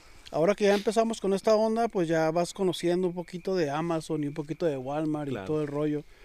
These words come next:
Speaker 1: ¿Cómo era yo antes de esto? Tenía un club también. Este, era también de, de ir y venir, y a mí me creció como la necesidad de como conocer más allá de, de lugares cercanos, ¿no?
Speaker 2: Ajá.
Speaker 1: De lugares de, de que vas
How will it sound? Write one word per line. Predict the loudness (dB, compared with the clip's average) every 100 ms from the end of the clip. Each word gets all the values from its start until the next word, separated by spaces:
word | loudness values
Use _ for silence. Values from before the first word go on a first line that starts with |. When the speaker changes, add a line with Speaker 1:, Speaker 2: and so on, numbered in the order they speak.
| -20 -20 -20 -6
Speaker 1:
¿Cómo | 0 4
era | 6
yo | 6 4
antes | 4 0 -4 -6 -8 -12 -18 -20 -10
de | 0 2 4
esto? | 2 -2 -4 -4
Tenía | -2 0
un | 0
club | -2 0
también. | 2 4 2 0 -6 -18 -20 -20 -20 -6
Este, | -4 -4 -2 0 0 0
era | 0 2
también | 2 2 2 2
de, | 2 0
de | -2
ir | -2
y | 0
venir, | 0 0 -2 -6 -4
y | -2 0 -2 -4
a | -2
mí | -2
me | -2
creció | -4 -4 -4
como | -2 0 0 0 -4
la | -4
necesidad | -4 -6 -6 -4 -2
de | -2
como | -4 -4 -4 -6
conocer | -6 -6 -2 0 0
más | 0 0 0 0
allá | 0 0
de, | 0 -2 -2
de | -6 -10 -10 -12 -14 -14 -18 -8
lugares | -2 2 2
cercanos, | -2 -2 0 0
¿no? | 0 -4
Speaker 2:
Ajá. | -6 -6
Speaker 1:
De | -4 -4
lugares | -4 -4 -4 -2
de, | -2 -2
de | -10
que | -8
vas | -6 -4 -6 -10